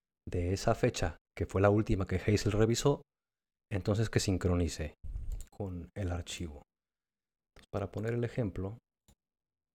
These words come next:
aquí tengo los dos archivos seleccionados. Ambos tienen las mismas, eh, fechas. Y si yo, por ejemplo,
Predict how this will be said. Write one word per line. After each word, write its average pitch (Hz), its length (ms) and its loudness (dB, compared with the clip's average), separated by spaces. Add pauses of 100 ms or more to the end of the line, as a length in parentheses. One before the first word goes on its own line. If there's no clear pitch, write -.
(320)
aquí 101 360 -6 (180)
tengo 104 240 -6
los 95 180 -2
dos 104 180 -2
archivos 90 400 -2
seleccionados. 117 840 -2 (1400)
Ambos 98 440 4
tienen 90 420 2 (140)
las 87 180 -2
mismas, 87 720 -4
eh, 101 220 0
fechas. - 580 -2 (800)
Y 98 60 -14
si 107 140 -8
yo, 123 120 -4
por 123 140 -2
ejemplo, - 460 -6